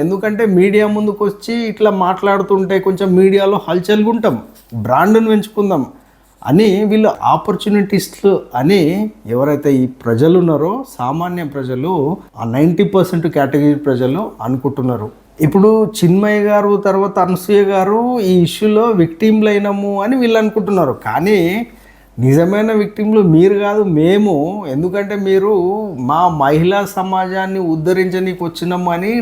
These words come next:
డైలాగులు కొడుతున్నారు చూడు, మిమ్మల్ని చూసి మేము సిగ్గుపడుతున్నాము, నిజమైన విక్టిమ్స్ మేము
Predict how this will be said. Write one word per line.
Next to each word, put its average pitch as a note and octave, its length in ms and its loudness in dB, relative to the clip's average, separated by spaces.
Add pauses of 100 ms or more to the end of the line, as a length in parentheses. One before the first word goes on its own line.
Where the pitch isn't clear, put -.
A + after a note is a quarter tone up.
(120)
డైలాగులు F#3+ 520 2
కొడుతున్నారు E3+ 420 -2
చూడు, C3 300 -2 (880)
మిమ్మల్ని F#3+ 420 4
చూసి G#3 340 2 (220)
మేము G3+ 320 4
సిగ్గుపడుతున్నాము, F#3+ 800 0 (100)
నిజమైన G3 460 2 (120)
విక్టిమ్స్ G3 440 -4 (260)
మేము G3+ 380 2